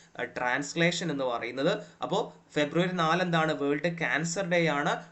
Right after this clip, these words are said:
അതുപോലെ ഫെബ്രുവരി രണ്ട് എന്നാണ്. ഇഷ്ട ചോദ്യമാണ് ട്ടോ, മറക്കരുത്. ഫെബ്രുവരി രണ്ട് യെസ്, കണ്ടു. ഓക്കെ, അഭിപ്രായങ്ങൾ പറയാം ട്ടോ.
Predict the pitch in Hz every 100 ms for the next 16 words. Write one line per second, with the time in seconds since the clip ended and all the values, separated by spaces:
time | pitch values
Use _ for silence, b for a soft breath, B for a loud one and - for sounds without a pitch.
0 | - 143 151 151 139 131 165 165 143 143
1 | 139 135 - - 214 196 165 170 156 139
2 | 127 135 143 165 165 - - 143 - 165
3 | 151 139 151 156 - - _ _ _ _
4 | _ _ _ - 135 - 143 139 - -
5 | 139 143 131 147 165 180 185 190 165 151
6 | 147 143